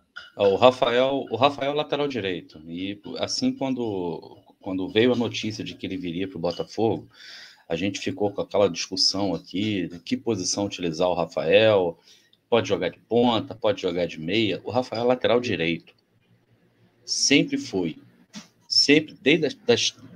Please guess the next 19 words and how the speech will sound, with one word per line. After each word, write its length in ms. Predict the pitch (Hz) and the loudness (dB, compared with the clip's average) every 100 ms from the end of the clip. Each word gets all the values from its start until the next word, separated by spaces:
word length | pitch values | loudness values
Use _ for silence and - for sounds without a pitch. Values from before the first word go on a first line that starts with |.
| - | -2
do 60 | |
momento 380 | 139 113 156 175 | 0 4 4 4
que 80 | 165 | 0
ele 60 | 147 | 0
chega 340 | - 123 113 | 2 2 0
no 120 | 104 | -4
Manchester 540 | 104 143 151 - 117 101 | -2 -2 -4 -6 -4 -4
United, 400 | 85 87 107 107 _ _ _ _ _ _ _ _ _ _ - _ _ - | -4 -4 -6 -12 _ _ _ _ _ _ _ _ _ _ -20 _ _ -8
sempre 460 | - - 151 151 - | -2 4 6 6 2
foi 180 | 131 | -6
utilizado 580 | 131 123 107 98 107 110 | -6 -6 -8 -4 -4 -4
como 240 | - 110 101 | -8 -6 -4
lateral 380 | 101 92 92 | -4 -4 -6
direito. 540 | 95 90 90 82 - - _ _ _ _ _ _ _ _ - | -6 -6 -8 -8 -12 -20 _ _ _ _ _ _ _ _ -2
Chegou 440 | - 147 95 156 | 2 2 4 2
a 40 | 170 | 2
ser 180 | - | 0
improvisado, 880 | 165 151 143 131 98 107 131 113 87 - - _ 98 | -4 -4 -4 -6 -2 2 2 2 -6 -20 -20 _ -8
né, 280 | 104 123 | -6 -6